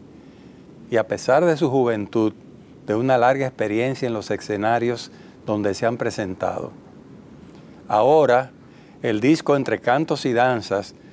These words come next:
reúne un conjunto de piezas interpretadas por las hermanas Peña Comas, junto a los pianistas Hugo Llanos Campos, Andrés Añasco,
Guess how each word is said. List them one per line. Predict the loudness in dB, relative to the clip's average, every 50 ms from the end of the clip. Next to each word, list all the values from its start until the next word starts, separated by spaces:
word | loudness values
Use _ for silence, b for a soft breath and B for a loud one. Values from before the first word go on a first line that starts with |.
| B B B -6
reúne | -2 0 2 2 2 2 2 2
un | 2 2
conjunto | 0 0 -2 0 0 0 -2 0 0 0 0
de | 0 0 -2
piezas | -2 0 0 0 2 2 0 -2 0
interpretadas | -2 -2 -2 -2 -4 -2 -2 -4 -4 0 2 4 4 4 2 0
por | -2 -2
las | -2 -2 -2 -2
hermanas | -4 -4 -2 0 0 0 0 -2
Peña | -2 -4 -4 -2 -4 -4
Comas, | -2 0 2 2 2 0 -2 -4 -6 -10 -16 B B B B B B B B B B B B B B -4
junto | -2 -2 0 2 2 2
a | 2
los | 2 -2 -2
pianistas | -4 -2 -2 -2 -2 -4 -2 -2 -2 -2 -2 -2 -8 -14 -6 -2
Hugo | 0 2 2 4
Llanos | 4 4 2 2 -2 -6 -4
Campos, | 0 2 2 2 0 -2 -6 -8 -10 -10 -12 -14 B B B B B B B B B B -2
Andrés | -2 -2 0 0 0 0 0 0
Añasco, | -2 -2 -2 0 0 -2 -2 -4 -6 -8 -8 -8